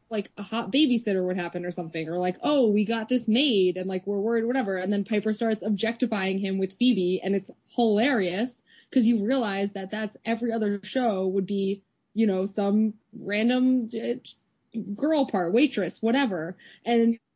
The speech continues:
they, before they realize that he's a white lighter, and it's just like, "Oh, that hot guy that comes over." And that's what Dan is too in the second season. "Oh, that hot guy who's our neighbor." And, like, we'll try to tie in a storyline, but no one really cares 'cause he's a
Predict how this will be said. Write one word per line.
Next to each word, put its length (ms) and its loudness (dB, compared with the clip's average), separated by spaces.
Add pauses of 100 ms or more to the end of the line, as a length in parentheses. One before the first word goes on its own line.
(220)
they, 220 -4
before 640 -2
they 220 -2
realize 340 -4
that 140 -8
he's 140 -6
a 60 -4
white 220 -6
lighter, 320 -4
and 140 0
it's 120 -4
just 200 -4
like, 280 -4
"Oh, 200 4
that 220 0
hot 280 -8
guy 240 -4
that 160 -6
comes 240 -4
over." 300 -4
And 100 -2
that's 160 0
what 180 0
Dan 300 2
is 240 -4
too 320 2
in 80 0
the 80 -2
second 280 0
season. 380 -2
"Oh, 260 2
that 240 0
hot 260 -4
guy 240 -2
who's 180 2
our 140 2
neighbor." 500 0 (420)
And, 120 2
like, 300 4
we'll 480 0 (140)
try 300 -4
to 100 0
tie 180 -6
in 100 -4
a 40 -8
storyline, 520 -4
but 140 -4
no 140 2
one 120 0
really 220 -8
cares 360 -2
'cause 200 -8
he's 180 -4
a 200 0